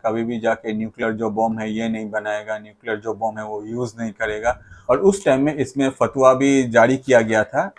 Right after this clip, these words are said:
आज, आज के डेट में भी अगर आप देखें, यूएस के साथ जब भी ईरान का बात होता है, at that point of time ईरान के जो लीडर्स है, वो लोग अपने तरफ से ये जो फतवा है, वो यूएस को दे देता है कि भाई, हम लोग का तो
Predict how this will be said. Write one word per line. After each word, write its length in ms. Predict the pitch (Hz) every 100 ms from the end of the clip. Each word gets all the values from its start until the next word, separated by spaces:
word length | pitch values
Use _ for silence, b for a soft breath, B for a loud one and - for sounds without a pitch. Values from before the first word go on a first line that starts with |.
| -
आज, 120 | 127
आज 160 | 135 143
के 120 | 196
डेट 140 | 185
में 140 | 175 180
भी 80 | 180
अगर 220 | 160 160
आप 100 | 151
देखें, 300 | 127 127 143
यूएस 260 | 123 127
के 100 | -
साथ 280 | 127 127 120
जब 180 | 113 120
भी 180 | 139 139
ईरान 260 | 123 127
का 80 | 127
बात 280 | 123 117 120
होता 220 | 117 135
है, 80 | 123
at 140 | 110
that 200 | 117 -
point 220 | 113 117 117
of 100 | 120
time 240 | 117 117
ईरान 240 | 113 123
के 140 | 123 123
जो 120 | 120
लीडर्स 460 | 110 110 120 117 120
है, 80 |
वो 100 | 120
लोग 180 | 117 120
अपने 260 | 113 113 131
तरफ 240 | 117 107
से 120 | -
ये 120 | 117 110
जो 120 | 117
फतवा 380 | - 101 - -
है, 80 | - _ _ -
वो 80 | 160
यूएस 300 | 143 135 127
को 120 | 120
दे 140 | 107 107
देता 220 | 110 120
है 60 |
कि 80 | 127
भाई, 140 | 139 147
हम 220 | 123 123
लोग 160 | 127
का 80 | 131
तो 500 | 127 135 131 131 117